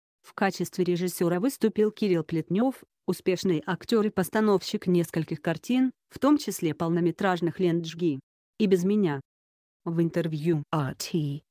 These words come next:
Плетнёв рассказал о плюсах опыта работы по обе стороны камеры,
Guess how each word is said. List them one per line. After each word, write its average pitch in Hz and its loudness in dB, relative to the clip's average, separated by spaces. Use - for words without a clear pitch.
Плетнёв 180 -2
рассказал 160 -2
о 165 -2
плюсах 170 -2
опыта 170 0
работы 170 0
по 175 -4
обе 214 0
стороны 220 2
камеры, 165 -2